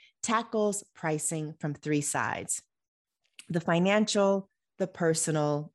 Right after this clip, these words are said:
and the emotional, all of which is designed to help you build, sustain, and grow a business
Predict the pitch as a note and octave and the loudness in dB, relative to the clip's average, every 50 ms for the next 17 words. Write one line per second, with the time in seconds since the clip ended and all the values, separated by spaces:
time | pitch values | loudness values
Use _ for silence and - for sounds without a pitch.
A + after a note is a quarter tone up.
0 | - - D#3 D3+ D3+ A#2+ G2+ - D3 C#3+ C3+ C3+ C#3 - - D3 G#2+ G2+ G2+ - | -6 -2 -2 0 0 -2 -2 -2 -2 -2 -2 -2 -4 -4 -6 -6 -4 -4 -4 -6
1 | - - _ _ - - _ _ _ _ - - G3 A3 A3+ A3 G3+ F3+ F3+ E3 | -6 -10 _ _ -20 -20 _ _ _ _ 0 2 4 6 6 4 4 2 0 0
2 | E3 - D#3+ - - D#3 C#3+ - C#3+ C#3+ C#3+ D3 C#3+ - D3+ D3+ D#3 C#3+ C#3+ - | 0 0 -4 -2 -4 -4 -2 0 0 0 0 0 -2 -2 -4 -2 -2 -4 -4 -4
3 | D3+ C#3 C#3+ D3+ F#3+ F#3+ G3 G3+ G3+ G3 G3 F#3+ - - - - D3 C#3+ - - | -8 -8 -6 0 2 4 6 6 6 6 4 2 -2 -12 -12 -10 -8 -6 -6 -2
4 | - F3 E3 E3 E3+ E3 E3 E3 - - D3 C3+ B2+ A#2+ C3 B2 C3 D3+ F3+ G#3+ | 0 2 2 4 4 4 2 0 0 -2 -4 -4 -2 -2 -2 0 2 4 4 4
5 | A3+ G#3 G3+ F#3 F3 E3+ - E3 D#3 D3+ D#3 D#3 - - - | 2 2 0 -2 -2 -2 -4 -4 -4 -4 -4 -4 -6 -10 -12